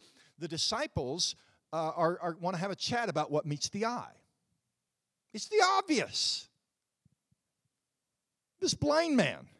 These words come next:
and his condition. Because in their upbringing, anybody in this kind of suffering is being punished by God. They're, they're not welcomed into the temple.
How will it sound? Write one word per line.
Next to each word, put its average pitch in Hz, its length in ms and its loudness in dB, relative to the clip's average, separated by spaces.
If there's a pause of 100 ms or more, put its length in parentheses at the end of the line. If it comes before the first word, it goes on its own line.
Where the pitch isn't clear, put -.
(480)
and 240 100 0
his 262 120 0
condition. 311 600 0 (3250)
Because 202 440 2
in 214 180 2
their 262 260 8
upbringing, 220 680 6 (240)
anybody 226 540 2
in 175 120 -2
this 247 180 2
kind 214 160 -4
of 151 80 -6
suffering 196 680 0 (1200)
is 156 120 -10
being 135 180 -6
punished 165 580 -6
by 151 140 -8
God. 170 280 -6 (3250)
They're, 196 220 -2
they're 185 140 -4
not 160 160 -12
welcomed 151 480 -6
into 120 200 -10
the 95 100 -16
temple. 233 380 -12